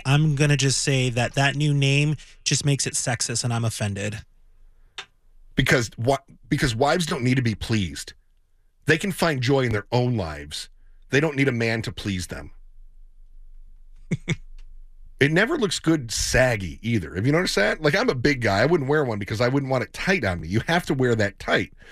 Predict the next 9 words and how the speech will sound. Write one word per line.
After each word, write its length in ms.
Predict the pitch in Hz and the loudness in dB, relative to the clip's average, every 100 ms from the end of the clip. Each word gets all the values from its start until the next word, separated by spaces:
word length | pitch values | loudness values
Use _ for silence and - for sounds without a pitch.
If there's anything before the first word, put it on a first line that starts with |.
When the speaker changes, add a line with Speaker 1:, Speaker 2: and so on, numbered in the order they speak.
| - - | -20 -12
Speaker 2:
which 180 | - 147 | -4 2
means 160 | 202 170 | 2 2
it 80 | - | 0
fits 300 | - - - | -2 0 2
the 80 | |
muscular 420 | 165 170 - 151 131 | 2 2 2 -2 -2
physique 400 | 123 120 262 - | -2 -2 -2 0
really 300 | 131 139 139 | 2 2 2
well. 460 | 226 320 78 65 | 2 0 -2 -10